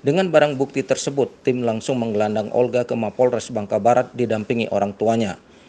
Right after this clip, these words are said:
Polisi juga menyita dan mengamankan uang tunai sebesar satu juta delapan ratus tujuh puluh lima ribu rupiah, diduga hasil penjualan narkoba, dan dua unit H P.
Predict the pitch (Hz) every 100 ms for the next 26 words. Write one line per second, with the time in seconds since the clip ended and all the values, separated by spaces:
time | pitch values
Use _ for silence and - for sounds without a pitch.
0 | - - 101 98 113 101 110 101 104 110
1 | - 123 117 113 107 104 107 107 104 104
2 | 101 117 123 120 123 104 117 110 - -
3 | - - 123 170 151 147 110 104 110 104
4 | 104 107 135 - 131 131 123 117 113 110
5 | 101 104 98 98 98 131 98 - - -
6 | - 117 107 101 101 107 - 127 127 123
7 | 117 107 98 98 123 123 123 110 107 120
8 | 117 107 101 - 110 - 104